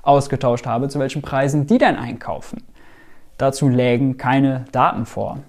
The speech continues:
heißt es dann. Das wäre aber natürlich interessant gewesen, um die Preise zu vergleichen. Die brauchten ja auch alle Masken, um dann zu gucken, ob das B M G denn teuer oder günstig eingekauft hat.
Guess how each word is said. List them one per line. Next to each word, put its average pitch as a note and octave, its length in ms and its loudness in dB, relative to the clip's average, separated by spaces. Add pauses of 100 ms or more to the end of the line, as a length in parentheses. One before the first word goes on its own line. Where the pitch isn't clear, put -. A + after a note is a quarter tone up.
(100)
heißt - 260 -16
es - 120 -16
dann. C3+ 320 -2
Das C3 160 -6
wäre C#3+ 100 2
aber C#3 80 4
natürlich C3 240 0
interessant D#3+ 520 4
gewesen, B2+ 480 0
um C3 160 0
die A#2+ 100 -2
Preise C3 420 0
zu B2+ 120 -6
vergleichen. B2 640 2
Die B2 80 0
brauchten A#2+ 340 2
ja G#2+ 100 0
auch D3 200 2
alle G2+ 180 -8
Masken, A2+ 520 -8
um C3+ 120 -4
dann C#3+ 180 2
zu C#3+ 140 -2
gucken, D3 400 0
ob A#2 220 -8
das A#2+ 580 -8
B B2+ 140 2
M A2+ 160 0
G D3 220 2
denn A2+ 360 -6
teuer C3 380 2
oder A#2 220 -4
günstig F3 540 2 (120)
eingekauft - 640 -14
hat. - 200 -20